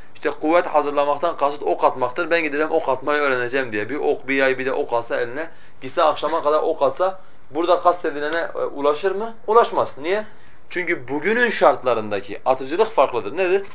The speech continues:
Kişinin işte askeri eğitim demiş olduğumuz teknolojik silahları kullanmayı ne yapmasıdır?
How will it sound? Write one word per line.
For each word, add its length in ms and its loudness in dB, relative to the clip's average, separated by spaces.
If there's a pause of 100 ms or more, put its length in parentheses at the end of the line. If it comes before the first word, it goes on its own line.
(220)
Kişinin 340 -4
işte 360 0 (320)
askeri 380 4
eğitim 360 -2
demiş 260 -6
olduğumuz 380 -4 (360)
teknolojik 520 2
silahları 540 0
kullanmayı 440 -2
ne 40 -2
yapmasıdır? 540 -2